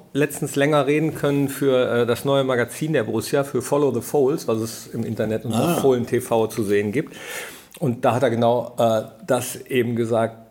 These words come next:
Speaker 1: das, das will er noch mal haben. Da müssen
Speaker 2: Ja.
Speaker 1: wir uns nur ein neues Cappy überlegen, weil er hat ja beim,
Speaker 2: Hecking
Speaker 1: äh, genau.
Speaker 2: gab's ja schon, ne?
Speaker 1: Er hat
Speaker 2: Ja.
Speaker 1: vorne,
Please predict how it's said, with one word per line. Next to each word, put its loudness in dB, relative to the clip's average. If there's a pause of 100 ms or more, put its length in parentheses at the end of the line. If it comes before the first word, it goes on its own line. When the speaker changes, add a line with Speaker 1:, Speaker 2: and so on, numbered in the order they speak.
(300)
Speaker 1:
das, -4
das -6
will 2
er 0
noch 0
mal -2
haben. -6
Da 0
müssen 2
Speaker 2:
Ja. -2
Speaker 1:
wir 2
uns 0
nur 2
ein 0
neues 0
Cappy -2
überlegen, 2
weil 2
er 2
hat 0
ja 2
beim, 0
Speaker 2:
Hecking 2
Speaker 1:
äh, -8 (160)
genau. 0
Speaker 2:
gab's 2
ja -4
schon, -8
ne? -4
Speaker 1:
Er -2
hat 0
Speaker 2:
Ja. 2
Speaker 1:
vorne, 2